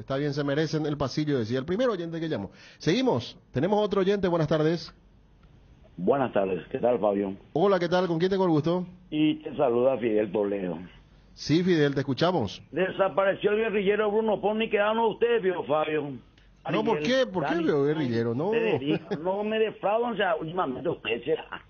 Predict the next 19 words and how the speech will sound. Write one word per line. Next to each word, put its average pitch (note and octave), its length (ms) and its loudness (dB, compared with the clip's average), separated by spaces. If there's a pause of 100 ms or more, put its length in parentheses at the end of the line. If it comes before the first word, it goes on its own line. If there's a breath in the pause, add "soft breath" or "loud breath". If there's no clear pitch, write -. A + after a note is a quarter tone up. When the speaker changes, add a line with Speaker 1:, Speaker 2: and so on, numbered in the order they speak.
(360)
Speaker 2:
La, B2 200 -2
y B2 140 2
esta B2 140 -2
es F#3+ 40 0
una G3+ 200 -2
crítica C#3 440 -2
constructiva, E3 760 -4
será. A#2 240 -4 (800)
Eh, F3 800 0
vivimos G#3+ 280 0
en A#3+ 80 0
la A#3 60 2
historia, G#3+ 340 0
pero A3 220 0 (260)
¿en D#3+ 140 -8
qué A3 160 0
época A3+ 480 -2 (100)
que G3 160 0
vivimos? C#3 480 -2